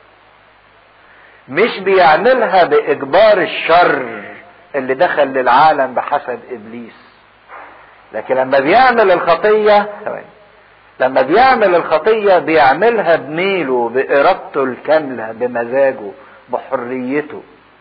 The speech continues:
المسيح انهى الخطية كفعل مميت يحركه الشيطان،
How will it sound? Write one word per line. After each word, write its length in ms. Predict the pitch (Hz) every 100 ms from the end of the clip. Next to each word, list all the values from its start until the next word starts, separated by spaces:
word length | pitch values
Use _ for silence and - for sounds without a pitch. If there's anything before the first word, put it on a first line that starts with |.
| _ _ _ _ _ _ _ _ _ _ _ - - - - _ -
المسيح 720 | 147 160 294 277 - - - - _ _ _ _ _ _
انهى 600 | 214 302 277 247 247 247 233 - - - - - - -
الخطية 640 | 156 139 131 156 277 247 214
كفعل 600 | 202 180 254 247 220 202
مميت 500 | 190 190 254 220 196
يحركه 680 | 180 - 156 180 226 160 139
الشيطان، 720 | 139 131 127 143 135 107 104